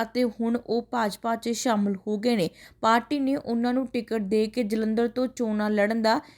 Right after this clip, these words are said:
ਇੱਕ ਵਾਰ ਫਿਰ ਮੌਕਾ ਦਿੱਤਾ ਹੈ। ਪੰਜਾਬੀ ਗਾਇਕ ਸਿੱਧੂ ਮੂਸੇਵਾਲਾ ਕਤਲਕਾਂਡ ਵਿੱਚ ਮਾਸਟਰਮਾਈਂਡ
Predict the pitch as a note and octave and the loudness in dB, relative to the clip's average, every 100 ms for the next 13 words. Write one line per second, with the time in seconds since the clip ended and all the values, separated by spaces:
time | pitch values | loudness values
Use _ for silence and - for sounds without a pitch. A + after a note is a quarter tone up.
0 | _ - A#3+ A#3+ C4+ C4+ C4 - C#4 C#4+ | _ -2 -2 0 2 2 2 2 4 4
1 | B3+ A3 G3+ G#3 G3 G#3 - B3 F#3 - | 4 2 0 -2 0 0 2 2 2 0
2 | _ _ _ _ _ _ _ _ _ _ | _ _ _ _ _ _ _ _ _ _
3 | _ B3+ A#3+ B3 A#3+ A#3 C#4 C#4 D4 D4 | _ 2 4 6 4 2 2 2 0 -2
4 | - A#3 C#4+ C4 C4 C4 A#3+ A#3 A#3 C4 | -4 -2 0 0 -2 -2 -2 0 2 0
5 | C4 A#3 - A3+ A3 A3 A#3 A#3 B3+ - | -2 -6 -4 -6 -4 -2 -2 -2 -4 -4
6 | C4 A3 G#3+ G#3+ - B3+ B3+ G#3+ G#3 A#3 | -2 0 2 0 -2 -2 0 2 0 0